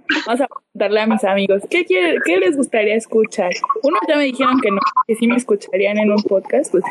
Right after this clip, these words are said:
pues ahora que me digan qué tema quieren escuchar. <laughs>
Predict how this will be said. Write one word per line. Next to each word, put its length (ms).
pues 140
ahora 200
que 100
me 160
digan 240
qué 80
tema 260
quieren 280
escuchar. 400
<laughs> 600